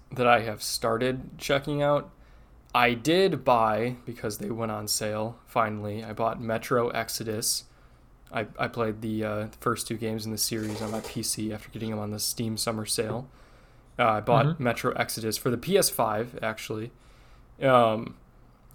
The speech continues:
Speaker 1: and, uh, 'cause the P S five version, I guess, just came out. Um,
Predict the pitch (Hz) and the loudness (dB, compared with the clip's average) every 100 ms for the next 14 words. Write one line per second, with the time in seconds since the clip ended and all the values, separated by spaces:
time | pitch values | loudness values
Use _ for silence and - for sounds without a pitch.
0 | - 123 120 123 123 127 127 131 131 135 | -10 -2 2 2 4 4 6 4 2 0
1 | 131 - - - - - - - - _ | -6 -14 -20 -20 -20 -20 -20 -20 -20 _
2 | - - - - - 123 135 123 - 113 | -20 -20 -20 -10 -4 -2 2 2 2 0
3 | 110 107 - - 110 107 110 110 104 - | 0 -4 -12 -10 -6 -6 -4 -6 -8 -10
4 | 110 113 - - - - 107 110 110 - | -8 -4 -6 -4 -6 -4 -6 -4 -4 -6
5 | - - - 123 127 120 | -14 -18 -6 -4 -4 -6